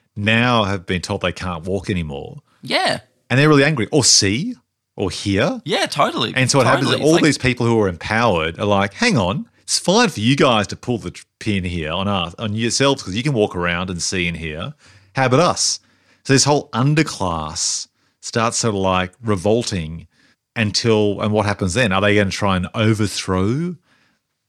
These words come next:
Speaker 1: the, the abled?
Speaker 2: Yeah, it, it ends with Bruce Willis finding their non-avatar selves and just pushing a bunch of disabled people out of their beds.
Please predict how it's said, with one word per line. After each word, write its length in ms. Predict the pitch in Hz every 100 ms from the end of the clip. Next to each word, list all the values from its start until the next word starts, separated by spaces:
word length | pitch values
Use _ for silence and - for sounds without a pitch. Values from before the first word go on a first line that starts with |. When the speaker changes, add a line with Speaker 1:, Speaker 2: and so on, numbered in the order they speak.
| -
Speaker 1:
the, 400 | 101 92 85 -
the 140 | 104 -
abled? 640 | 104 113 110 170 247 - _ _ -
Speaker 2:
Yeah, 360 | 117 - 143 104 - - - - -
it, 280 | - _ _ _ _ _ - -
it 260 | 113 180 170
ends 200 | 196 190
with 180 | 120
Bruce 280 | 98 127 131
Willis 240 | 113 117 -
finding 640 | - 101 113 117 110 101
their 360 | 98 101 101 92 -
non-avatar 760 | 104 110 113 110 104 120 101
selves 460 | 95 - 104 110 90
and 120 | 98
just 140 | 110 -
pushing 340 | 131 120 117
a 60 | 90
bunch 280 | 98 107
of 100 | 101
disabled 520 | 87 - 90 98 107 -
people 280 | 95 92
out 160 | 98 98
of 100 | 90
their 120 | 92
beds. 500 | 80 87 92 82 -